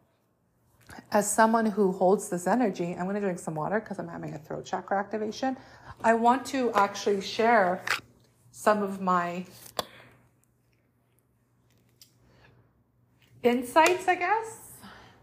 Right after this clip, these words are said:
<clears throat> But a lot of you won't like it because it really, really does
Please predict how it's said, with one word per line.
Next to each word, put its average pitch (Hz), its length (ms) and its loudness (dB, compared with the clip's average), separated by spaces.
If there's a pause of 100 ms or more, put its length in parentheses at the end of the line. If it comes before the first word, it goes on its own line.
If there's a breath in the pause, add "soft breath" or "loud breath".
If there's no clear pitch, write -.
(4000 loud breath)
<clears throat> 185 760 -8 (1300 loud breath)
But 196 200 4
a 190 60 4
lot 190 300 2
of 220 120 0
you 202 120 -2
won't 190 260 0
like 196 280 -2
it 175 200 -4
because 180 640 -2
it 190 100 -4
really, 190 520 -2
really 185 460 -2
does 170 480 -4